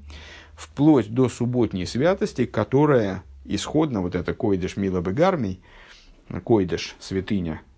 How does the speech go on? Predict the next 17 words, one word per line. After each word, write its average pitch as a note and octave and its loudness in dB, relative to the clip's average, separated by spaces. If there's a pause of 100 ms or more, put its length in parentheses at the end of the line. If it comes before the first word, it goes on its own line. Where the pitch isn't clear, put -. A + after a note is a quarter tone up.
(180)
самостоятельное F2+ -2
слово, C#3 0
оторванное G2 -2
от, - -10
э, E2 -6
чего F#2 -2
бы G2+ -6
то F#2+ -4
ни G#2+ -2
было, F2+ -2 (320)
вот B2+ 2
такую A#2+ 2
вот G#2+ -2
оторванную G2+ 2 (160)
святость, - 0 (580)
э, F#2+ -2
которая G2 0